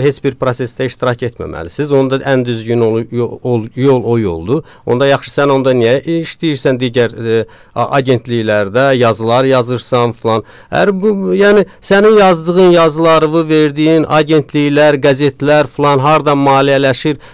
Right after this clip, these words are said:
Sən, bu səni m-, düşündürmür bir o qədər. Səni düşündürür, niyə görə bu milli mü-, e, mükafatda, deyək, milli kitab mükafatında hansısa bir, nə bilim, ə, <clears throat> deyək ki, ə,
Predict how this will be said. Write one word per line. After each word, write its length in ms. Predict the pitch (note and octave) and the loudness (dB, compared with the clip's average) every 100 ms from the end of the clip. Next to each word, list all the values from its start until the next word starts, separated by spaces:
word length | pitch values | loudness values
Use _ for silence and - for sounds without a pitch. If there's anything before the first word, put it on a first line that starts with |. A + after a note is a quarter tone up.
| - | -8
Sən, 240 | - C#3+ | -4 -2
bu 160 | D#3 D#3 | -2 -2
səni 320 | D#3 D3+ E3 - | 2 2 2 0
m-, 240 | C#3+ B2 | -4 -4
düşündürmür 640 | - D#3 C#3+ D#3 D3+ B2+ | -4 -2 0 2 2 0
bir 160 | A#2 A#2 | 0 0
o 80 | G#2+ | 0
qədər. 240 | A2 A2 | 0 -2
Səni 240 | - D3+ E3 | 0 0 0
düşündürür, 520 | D3 E3 D3 D#3 D#3+ | -2 0 0 0 0
niyə 240 | D3 D#3 D3 | 2 2 2
görə 280 | D3+ D3+ C3 - - | 2 2 0 -10 -4
bu 120 | D3+ | 0
milli 300 | D3 D3 D3+ | 2 0 -4
mü-, 240 | D3 C#3 - | -4 -8 -6
e, 280 | C#3+ C#3+ | -4 0
mükafatda, 760 | C#3 C3+ - C#3 B2 C3+ B2 C3+ | 0 0 0 0 0 -2 0 -2
deyək, 240 | C3 C3 | 0 -2
milli 220 | C#3 C#3 D3 | 0 0 -2
kitab 280 | - C#3+ C3+ | -2 -2 -2
mükafatında 720 | B2+ C#3 B2+ C3+ B2 C3+ C3 | -2 -2 0 -2 -2 -2 0
hansısa 320 | C3+ B2+ D#3 - C3+ | 0 0 -2 -4 -2
bir, 160 | C3 C3 - - - - | -2 -4 -8 -20 -16 -4
nə 200 | B2+ C3 | 0 0
bilim, 240 | B2+ C3+ B2+ - _ - | 2 2 2 -4 _ -6
ə, 160 | B2+ B2 B2 A#2+ B2 - | 0 2 2 0 -4 -2
<clears throat> 520 | F3+ F3 D3+ C#3 B2+ | 2 4 4 4 2
deyək 240 | B2 B2+ B2+ | 2 2 0
ki, 140 | C#3 - - - - | -4 -6 -18 -20 -6
ə, 100 | A#2+ | -2